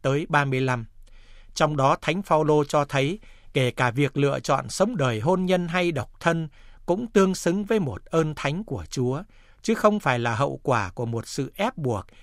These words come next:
hay tính toán lợi lộc thiệt hơn. Việc thánh hiến cuộc đời cho Chúa có thể là một dấu chỉ của sự tự do đã được sự phục sinh của Chúa Kitô khai mào cho toàn nhân loại.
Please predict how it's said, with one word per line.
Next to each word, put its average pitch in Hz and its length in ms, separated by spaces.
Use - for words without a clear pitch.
hay 175 240
tính 180 260
toán 196 260
lợi 135 240
lộc 113 320
thiệt 110 240
hơn. 139 300
Việc 143 220
thánh 180 180
hiến 208 260
cuộc - 220
đời 120 260
cho 190 180
Chúa 170 360
có 214 120
thể 143 180
là 131 160
một 123 240
dấu 175 300
chỉ 107 220
của 104 300
sự 135 260
tự 135 220
do 156 340
đã 190 180
được 147 200
sự - 180
phục - 280
sinh 180 260
của 107 300
Chúa 196 140
Kitô 170 460
khai 160 240
mào 101 360
cho 156 160
toàn 104 380
nhân 135 160
loại. 110 320